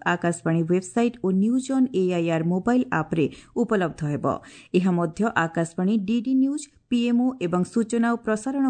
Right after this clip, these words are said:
ମନ୍ତ୍ରଣାଳୟ YouTube ଚ୍ୟାନେଲରେ ସିଧା ପ୍ରସାରଣ ହେବ। ହିନ୍ଦୀ ଭାଷାରେ ପ୍ରସାରଣ ପରେ ଆକାଶବାଣୀରେ ଏହି କାର୍ଯ୍ୟକ୍ରମର ଆଞ୍ଚଳିକ ଭାଷାନ୍ତରଣ ପ୍ରସାରଣ କରାଯିବ। ରାତି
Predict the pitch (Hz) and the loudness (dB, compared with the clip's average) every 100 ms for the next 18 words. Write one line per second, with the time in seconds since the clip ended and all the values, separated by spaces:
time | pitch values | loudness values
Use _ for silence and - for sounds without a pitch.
0 | 202 180 190 233 240 190 165 160 208 214 | 0 -2 -2 0 2 0 -2 0 0 0
1 | 170 - 185 170 180 175 - - - - | -4 0 0 2 2 0 -2 -8 -6 2
2 | 220 214 254 160 156 151 170 220 165 147 | 2 2 -2 -2 -2 0 0 0 0 -2
3 | - - - - - 269 269 349 302 311 | -2 -12 -20 -12 -4 -2 0 -2 -4 -2
4 | 330 349 208 196 185 170 160 170 180 214 | 0 0 0 0 0 0 0 0 0 0
5 | 175 165 165 - 151 151 160 160 165 190 | -2 0 -4 -2 0 2 2 0 0 -2
6 | 185 - 226 233 247 247 240 247 247 320 | 0 -2 0 2 2 0 2 2 2 -4
7 | 311 349 190 160 160 156 156 165 165 208 | -4 -4 -2 -2 -2 0 0 0 0 -2
8 | 202 233 254 226 147 139 139 151 147 - | -2 0 2 2 0 -2 -2 -2 -2 -4
9 | - - 175 165 - | -20 -6 -2 -2 -2